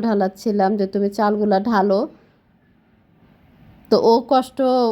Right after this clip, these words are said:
বলে যে, "কষ্ট কোনো ব্যাপার না, আমি চাল ঢাইলা দিচ্ছি।" তো দুই বস্তা চাল এটার ভিতরে দিয়ে নিলাম, ড্রামের ভিতরে। এই যে আমরা এটা মিনিকেট চালটা খাই,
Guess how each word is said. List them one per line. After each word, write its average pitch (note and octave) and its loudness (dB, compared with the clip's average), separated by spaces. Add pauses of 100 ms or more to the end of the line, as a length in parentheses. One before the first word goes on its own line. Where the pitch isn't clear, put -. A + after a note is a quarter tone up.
(160)
বলে B3 0
যে, B3 -2
"কষ্ট A#3+ -6
কোনো A#3+ -4
ব্যাপার A3 -2
না, A#3 0
আমি G#3 0
চাল G#3 -2
ঢাইলা G#3 0
দিচ্ছি।" G#3 -6
তো A3+ -4
দুই A3+ -2
বস্তা A#3 -4
চাল A3 0
এটার G#3+ -4
ভিতরে G#3+ -4
দিয়ে G3+ -2
নিলাম, F#3+ 0 (600)
ড্রামের A3 0
ভিতরে। G#3+ -4
এই A#3+ -2
যে G3+ -4 (600)
আমরা G#3 0 (120)
এটা G#3 -2
মিনিকেট A#3 -2
চালটা A3 -6
খাই, G#3+ -2